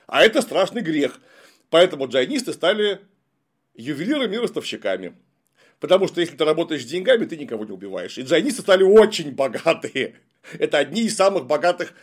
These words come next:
э, в Индии э, прослойка — это именно джайнисты, потому что они веками занимаются тем, что они работают с деньгами, дают деньги в рост,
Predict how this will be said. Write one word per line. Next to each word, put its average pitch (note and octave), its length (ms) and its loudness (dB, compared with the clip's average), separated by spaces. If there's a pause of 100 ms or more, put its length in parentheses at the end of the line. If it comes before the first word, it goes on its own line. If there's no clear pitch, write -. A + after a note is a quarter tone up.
(240)
э, B2+ 360 0
в C3 380 -4
Индии D#3+ 580 -6 (260)
э, A#2+ 380 -6 (320)
прослойка — F#3 540 4
это C#3+ 100 -2
именно G3+ 360 0
джайнисты, E3+ 680 0
потому D3 260 -4
что C#3+ 120 -6
они C#3 240 -6 (240)
веками F#3 580 4
занимаются D3+ 500 0
тем, A#3+ 200 -6
что G#3+ 120 -6
они B2+ 100 -6
работают D3 440 -4
с A#2+ 40 -16
деньгами, C#3+ 560 0
дают C3+ 320 -4
деньги A#2+ 300 -8
в A2+ 80 -10
рост, A#3+ 260 0